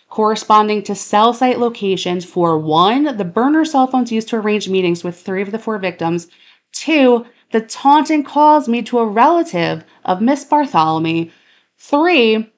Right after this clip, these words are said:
a call made by a detective to Miss Bartholomew's cell phone while looking into her disappearance, and four, calls checking voicemail on Miss Brainard Barnes's cell phone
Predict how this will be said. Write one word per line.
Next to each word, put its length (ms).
a 60
call 240
made 220
by 100
a 80
detective 960
to 160
Miss 260
Bartholomew's 760
cell 220
phone 240
while 180
looking 300
into 220
her 120
disappearance, 1080
and 200
four, 540
calls 420
checking 480
voicemail 560
on 240
Miss 240
Brainard 680
Barnes's 500
cell 320
phone 420